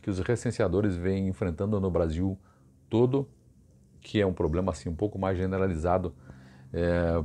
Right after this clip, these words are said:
por conta das dificuldades locais e uma série de coisas. Tá bom, gente? Muito obrigado, você ficou até o final aí. É, deixe seu comentário e deixe seu like, não tem problema nenhum, hein? Deixe seu like aí.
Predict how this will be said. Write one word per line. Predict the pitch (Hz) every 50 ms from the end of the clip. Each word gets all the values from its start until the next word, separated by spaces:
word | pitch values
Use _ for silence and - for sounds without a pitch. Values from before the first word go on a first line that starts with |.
| 78 - -
por | 104 90
conta | - - 98 101 - 104 85
das | 90 92 87 78 76 76 78
dificuldades | 78 98 131 139 - 139 131 - 110 92 92 92 92 87 87 87
locais | 90 90 90 82 - - 90 92 104 110 101 80 78
e | 78 78 73 73 - -
uma | - - -
série | - - - 98 95 87
de | 85 82
coisas. | - - - - - - - -
Tá | - 123 120
bom, | 160 214 233
gente? | 190 196 135 - - 73 65 - _ _ _ - _ - - - - - - - -
Muito | - 139 139
obrigado, | 160 131 127 123 143 160 147
você | - - 131
ficou | - - - 135
até | 120 -
o | 127 120
final | - 117 110 117 123 123 113
aí. | 104 120 143 180 190 - - - - -
É, | - 110 120 120 120 117 117 110 98
deixe | 92 95 143 156 -
seu | - 156 139
comentário | - 117 98 98 87 131 151 160 135 - - - - - - - -
e | 90
deixe | 87 80 85 82 - -
seu | - 156 -
like, | - - 190 190 190 -
não | 104 85
tem | 78 - 107
problema | 110 - 113 104 104 120 139 156
nenhum, | - - - 196 220 190
hein? | 170 180 202 185
Deixe | 117 - 113 - -
seu | - 156 143
like | 147 147 143 -
aí. | 147 165 208